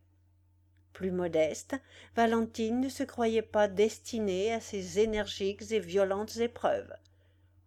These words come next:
Elle se pliait facilement à la réserve dont le monde lui faisait un devoir.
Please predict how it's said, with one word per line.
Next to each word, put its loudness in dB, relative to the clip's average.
Elle 2
se 2
pliait 6
facilement 0
à 4
la 2
réserve 0
dont -2
le 2
monde 0
lui -6
faisait -2
un -2
devoir. 2